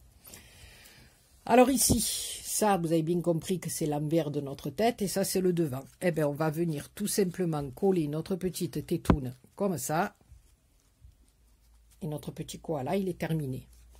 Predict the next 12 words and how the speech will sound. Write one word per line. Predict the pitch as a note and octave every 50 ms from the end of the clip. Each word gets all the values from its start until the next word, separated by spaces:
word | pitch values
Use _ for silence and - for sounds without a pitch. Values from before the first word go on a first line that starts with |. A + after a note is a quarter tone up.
| - - - -
Alors | E3 D#3+ D#3+ E3+ F3+
ici, | F#3+ F3+ - - F#3 E3 - - - - - - - - - - - - - _ _ _ - - - - - _ _ _ _ _ - - - _ -
on | E3 E3+
va | E3 E3+ F3
venir | D#3 E3+ F3 E3+ E3 D3+ D3+
mettre | D#3 D#3 D3 - - - - - -
de | F3 D3 F3
la | F3 F3 E3
colle | - - - E3+ D3+ C3+ C3 B2+ -
sur | - - E3 -
cette | - - D3
partie-là. | B2+ - - - - - - C#3 C3+ C#3+ D3+ E3+ - -